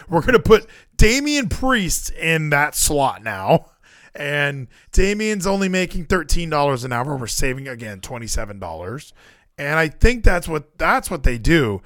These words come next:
So if wrestlers look at it from a creative standpoint, yeah, it's probably really intimidating when one of the biggest characters on the, on, in the entire company gets released. It probably is a little bit,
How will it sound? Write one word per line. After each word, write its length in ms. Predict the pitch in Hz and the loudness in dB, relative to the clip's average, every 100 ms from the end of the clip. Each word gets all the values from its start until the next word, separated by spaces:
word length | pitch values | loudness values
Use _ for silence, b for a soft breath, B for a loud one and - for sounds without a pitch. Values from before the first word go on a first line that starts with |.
| b b | b b
So 120 | 233 | 2
if 140 | 220 | 2
wrestlers 420 | 214 262 - 285 208 | 2 2 2 2 0
look 160 | 220 | -2
at 140 | 214 175 | -2 0
it 40 | |
from 160 | 180 160 | -2 -2
a 60 | |
creative 400 | - 156 151 156 | -2 0 0 0
standpoint, 480 | - 117 101 117 107 | -2 -2 -2 -4 -2
yeah, 220 | 156 120 | -2 -2
it's 100 | 98 | -4
probably 240 | - 143 135 | -4 -2 0
really 320 | 120 131 120 | 0 0 -2
intimidating 680 | 107 143 139 110 92 92 95 b b b | -4 -4 -4 -6 -8 -10 -14 b b b
when 520 | 120 123 120 117 113 b b | -6 -4 -4 -4 -10 b b
one 240 | 127 120 143 | -12 -6 -4
of 140 | 143 | -2
the 100 | 123 | -4
biggest 400 | 110 135 131 107 | -2 0 0 0
characters 540 | - 127 135 131 117 110 | 2 2 0 -4 -6 -6
on 120 | 110 | -6
the, 160 | 101 98 | -8 -8
on, 220 | 113 113 | -10 -10
in 140 | 113 131 | -8 -6
the 100 | 131 | -4
entire 300 | 120 127 117 | -2 -2 -4
company 400 | - 160 143 110 | -10 -14 -12 -12
gets 200 | 101 - | -14 -14
released. 540 | 101 151 180 107 - b b - | -10 -8 -6 -8 -10 b b -18
It 140 | 131 | -12
probably 480 | - 147 147 131 135 | -6 -2 -2 0 2
is 160 | 151 123 | 2 0
a 60 | |
little 240 | 117 123 117 | -2 -2 -2
bit, 200 | 110 | -4